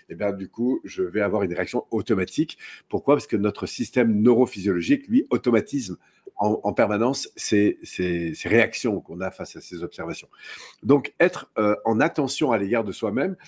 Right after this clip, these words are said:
c'est d'abord ressentir ce que l'on vit et ensuite faire la différence qu'il y a entre un élément que je peux voir ou entendre et la réaction dans laquelle moi je vais me trouver. Par exemple, je suis en voiture, je suis un peu tendu parce que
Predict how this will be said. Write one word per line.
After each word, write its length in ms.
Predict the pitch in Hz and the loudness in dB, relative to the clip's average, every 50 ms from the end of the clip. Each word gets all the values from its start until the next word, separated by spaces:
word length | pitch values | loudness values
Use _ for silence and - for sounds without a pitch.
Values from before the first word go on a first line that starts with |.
| - - - _ | -20 -20 -20 _
c'est 180 | - - 135 120 | -4 0 2 4
d'abord 320 | 127 120 127 135 127 110 113 - - | 4 6 6 4 4 4 2 -2 -6
ressentir 580 | - - - 139 143 143 - 139 - - 143 120 | -14 -4 0 0 0 2 0 0 0 2 0 0
ce 140 | - - 120 | 0 -2 -4
que 140 | - - | -2 -2
l'on 160 | 117 107 101 101 | -2 -2 -2 -4
vit 180 | 104 160 190 - - - - _ _ - | -4 -6 -8 -10 -14 -20 -20 _ _ 0
et 80 | 127 123 | 2 2
ensuite 300 | 127 127 - 202 220 - | 2 2 0 -4 -4 0
faire 160 | - 175 127 | 0 2 2
la 140 | 117 113 107 | 2 2 0
différence 540 | 98 131 175 165 165 151 139 147 139 - | 0 -4 -4 0 2 2 2 2 0 -2
qu'il 180 | - - 113 95 | -2 -4 -2 0
y 80 | 101 101 | 0 0
a 180 | 107 127 - _ _ - _ _ _ _ _ _ | 0 -2 -6 _ _ -20 _ _ _ _ _ _
entre 360 | - 160 185 202 202 - - | 2 2 4 2 0 0 0
un 140 | 143 131 127 | 2 4 6
élément 420 | 127 123 123 123 120 120 123 120 | 6 6 6 6 4 4 2 -2
que 140 | 107 - 107 | -2 -4 -6
je 100 | 95 - | -8 -8
peux 140 | - - 107 | -4 -4 -2
voir 580 | 104 92 101 131 147 139 131 120 98 85 - _ - | -2 0 2 4 6 6 6 4 2 -2 -6 _ 0
ou 160 | 139 156 160 | 2 4 4
entendre 580 | 120 110 113 - 131 135 160 175 135 98 - - - - - _ _ _ _ _ _ - | 4 2 2 0 0 0 0 0 -2 -4 -4 -6 -10 -20 -20 _ _ _ _ _ _ 0
et 120 | 160 175 | 2 4
la 140 | 165 147 131 | 4 4 4
réaction 480 | 120 123 120 113 113 - - - 165 151 | 4 4 2 0 -2 -4 -8 -8 -4 -4
dans 100 | 123 110 | -2 -2
laquelle 240 | 104 - - 135 117 | -2 -2 0 -2 0
moi 160 | 110 123 131 | 0 -2 -2
je 80 | 117 | -2
vais 80 | 107 110 | -2 -2
me 100 | 101 95 | -2 -4
trouver. 300 | - - - 92 87 85 | -6 -8 -8 -8 -8 -8
Par 160 | - - 110 | -6 -4 -4
exemple, 340 | 123 117 101 117 107 92 - _ - - - _ _ | -2 -2 -2 -2 -4 -4 -6 _ -20 -20 -20 _ _
je 120 | - 107 | -8 -8
suis 160 | 104 - - | -4 -2 -2
en 60 | 98 | -2
voiture, 480 | 92 90 104 101 - - 139 147 156 156 | 0 0 -2 -2 2 4 6 8 6 6
je 80 | - - | 4 0
suis 80 | - | -4
un 80 | 92 90 | -6 -4
peu 160 | - - 98 | -4 -6 -6
tendu 380 | - - 107 104 95 120 127 - | -6 -6 -6 -4 -2 -2 -2 -2
parce 160 | 101 87 - | -4 -8 -8
que 180 | - 101 87 | -8 -8 -8